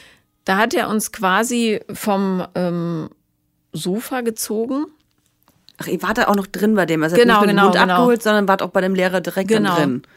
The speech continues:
Speaker 1: Ja.
Speaker 2: Okay, schon super awkward, auf jeden
Speaker 1: Ve-,
Speaker 2: Fall.
Speaker 1: very awkward. Auf jeden Fall hat er uns dann vom Sofa gezogen und dabei so und das T-Shirt gegriffen.
Speaker 2: Äh.
Speaker 1: Und ich fand das damals, darum fällt's mir, glaub ich, auch so schwer, das einzuordnen, ich fand es total aufregend.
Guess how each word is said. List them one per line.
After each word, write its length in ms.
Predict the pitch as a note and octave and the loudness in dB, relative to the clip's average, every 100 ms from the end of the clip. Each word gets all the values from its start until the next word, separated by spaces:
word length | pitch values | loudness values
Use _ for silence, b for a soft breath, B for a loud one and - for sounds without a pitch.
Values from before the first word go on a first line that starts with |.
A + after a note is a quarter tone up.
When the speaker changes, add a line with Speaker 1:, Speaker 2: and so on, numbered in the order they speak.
| b b | b b
Speaker 1:
Ja. 260 | F#3 D#3 _ | -4 -4 _
Speaker 2:
Okay, 240 | F3+ F#3+ F#3 | -4 0 0
schon 160 | F#3 | 0
super 240 | E3 D3+ C3+ | 0 0 0
awkward, 400 | D3 - C3+ - | 0 -2 -4 -6
auf 100 | - | -4
jeden 180 | A3 | -2
Speaker 1:
Ve-, 40 | F#3+ - | 0 0
Speaker 2:
Fall. 80 | G#3 | 0
Speaker 1:
very 260 | - G#3 F3+ | 2 2 2
awkward. 440 | E3+ F3 F3 - | 0 -2 -4 -2
Auf 120 | F#3+ | -2
jeden 180 | A3 A3+ | 2 2
Fall 280 | A3+ A#3 G#3 | 2 2 2
hat 140 | G#3 A3+ | 2 0
er 180 | G#3 | 0
uns 160 | F#3+ F#3 | 0 -2
dann 140 | G3 | -4
vom 200 | F3+ G#3 | -2 -2
Sofa 260 | F#3 A#3+ C#4 | -2 -2 -2
gezogen 360 | C4 - C4 A#3 | -2 -2 -2 -2
und 180 | F#3+ | 0
dabei 280 | G3+ G#3+ A3+ | 0 2 2
so 320 | G3+ G3+ F#3 - _ _ _ _ | 0 -2 -2 -8 _ _ _ _
und 200 | - A#3 | 0 0
das 180 | A3 - | 0 -4
T-Shirt 380 | A3 - D#3+ - | -4 -2 -2 -6
gegriffen. 580 | D#3 - D3 - - - | -10 -10 -10 -10 -12 -4
Speaker 2:
Äh. 560 | G3+ C4 E4 F3 D#3 D3+ D#3 B | 2 4 4 4 4 2 -2 B
Speaker 1:
Und 160 | A3 | -2
ich 180 | - A#3 | -2 -2
fand 200 | C4 B3+ | 0 0
das 320 | A#3+ - - - | -2 -6 -10 -6
damals, 760 | - G#3+ A#3 F3+ A3 C#4+ - - | 0 2 2 0 -2 -4 -8 -2
darum 180 | F#3+ F#3+ | -2 -2
fällt's 320 | A#3 G#3 - | -2 -4 -4
mir, 180 | G3 - - - - - | -8 -8 -14 -16 -18 -8
glaub 180 | F#3+ F#3 | -8 -8
ich, 140 | - | -10
auch 40 | - | -10
so 140 | - | -8
schwer, 240 | - F#3 F#3 | -4 -4 -4
das 140 | F3+ | -4
einzuordnen, 640 | - C4 - - - G#3 A3+ B B | -4 -4 -4 -8 -6 -6 -6 B B
ich 80 | - | -4
fand 140 | G#3 | -4
es 100 | G3 | -4
total 400 | G#3 - G#3 G#3+ | -6 -6 -4 -4
aufregend. 720 | - A3 - D#3+ - - - | -2 -6 -6 -8 -8 -12 -16